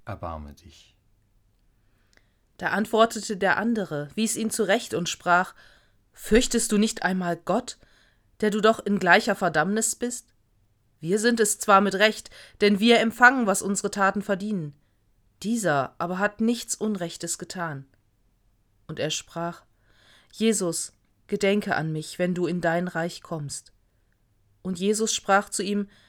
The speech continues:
Speaker 2: „Wahrlich, ich sage dir, heute wirst du mit mir im Paradies sein.“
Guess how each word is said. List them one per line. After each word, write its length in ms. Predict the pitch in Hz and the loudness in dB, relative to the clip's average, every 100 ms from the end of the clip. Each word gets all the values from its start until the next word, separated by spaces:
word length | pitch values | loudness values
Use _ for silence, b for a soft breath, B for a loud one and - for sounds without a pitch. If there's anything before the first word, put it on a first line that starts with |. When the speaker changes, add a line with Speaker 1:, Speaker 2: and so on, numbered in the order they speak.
| b b _ _ | b b _ _
Speaker 2:
„Wahrlich, 360 | 190 214 233 233 | 2 4 4 0
ich 100 | 202 | -2
sage 340 | 208 196 190 | 2 2 0
dir, 320 | 151 131 131 - _ _ _ _ _ _ | -4 -8 -10 -12 _ _ _ _ _ _
heute 440 | 196 220 - 214 208 | 2 2 2 -2 -2
wirst 340 | 185 180 - - | -6 -4 -6 -4
du 140 | 214 | -2
mit 220 | 214 208 | 0 0
mir 240 | 196 190 - | 0 -2 -2
im 100 | 180 | -6
Paradies 560 | 180 170 170 156 - | -6 -4 -6 -8 -10
sein.“ 300 | 127 127 120 | -10 -10 -14